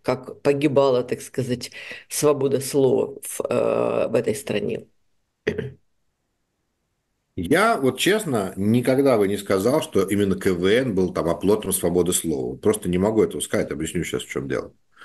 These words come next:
Speaker 2: Значит, давайте так. Ну, К В Н, который там когда-то в шестидесятых, я, естественно, его не помню, да? Само собой, помню я К В Н, который появился снова, уже возрожденный,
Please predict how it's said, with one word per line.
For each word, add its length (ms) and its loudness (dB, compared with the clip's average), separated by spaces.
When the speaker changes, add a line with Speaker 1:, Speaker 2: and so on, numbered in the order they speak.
Speaker 2:
Значит, 240 -2
давайте 320 2
так. 160 -2
Ну, 120 -2
К 220 -4
В 80 4
Н, 140 2
который 320 0
там 160 0
когда-то 360 0
в 40 -10
шестидесятых, 640 2
я, 80 4
естественно, 480 0
его 40 2
не 100 0
помню, 360 0
да? 280 -2
Само 160 -6
собой, 260 -2
помню 280 2
я 60 0
К 100 -4
В 60 0
Н, 120 2
который 260 0
появился 460 2
снова, 320 0
уже 200 0
возрожденный, 760 0